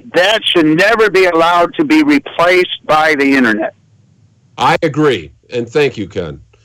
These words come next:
Speaker 2: Thank you for calling. And here's why I agree. Uh, and, and I agree on a very, very important per-, uh, reason. Th-, we are told not to forsake the assembly,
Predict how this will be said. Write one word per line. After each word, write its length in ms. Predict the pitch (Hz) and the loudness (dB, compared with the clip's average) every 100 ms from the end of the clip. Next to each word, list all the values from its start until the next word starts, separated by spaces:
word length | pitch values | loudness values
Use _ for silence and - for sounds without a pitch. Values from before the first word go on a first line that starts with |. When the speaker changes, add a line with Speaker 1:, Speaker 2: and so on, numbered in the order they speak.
| _ - | _ -10
Speaker 2:
Thank 180 | 135 | -8
you 60 | 139 | -6
for 120 | 139 | -6
calling. 340 | 123 123 98 - - | -2 -2 -2 -6 -10
And 120 | 139 | -4
here's 340 | 160 240 214 135 | 0 2 0 -2
why 200 | 151 147 | -4 -2
I 80 | 127 | -2
agree. 380 | 104 107 82 - _ _ _ - | -4 -6 -8 -14 _ _ _ -2
Uh, 280 | 120 120 120 80 71 117 - 143 | 0 0 -4 -14 -20 -20 -12 -6
and, 180 | 151 | -4
and 160 | 143 147 | -2 0
I 60 | 151 | 0
agree 280 | 147 185 180 | -2 -2 -2
on 200 | 147 139 | -4 -4
a 40 | |
very, 380 | 131 151 143 131 _ _ | -2 0 0 0 _ _
very 220 | 117 151 | 0 0
important 360 | 139 139 135 123 | 0 -2 -4 -4
per-, 200 | 127 113 - | -6 -8 -8
uh, 420 | 107 101 104 110 113 | -4 -4 -4 -8 -6
reason. 300 | 143 147 92 - - - | -2 0 0 -4 -18 -16
Th-, 120 | 139 - - - _ - | -16 -16 -20 -20 _ -2
we 180 | 180 | 2
are 100 | 214 | 2
told 300 | 160 180 180 135 | 0 -2 -2 -2
not 300 | 147 185 - | -2 -2 -4
to 60 | |
forsake 420 | 156 151 - 131 | -10 -8 -4 -6
the 100 | 127 | -6
assembly, 520 | 113 135 123 92 73 | -6 -4 -4 -6 -10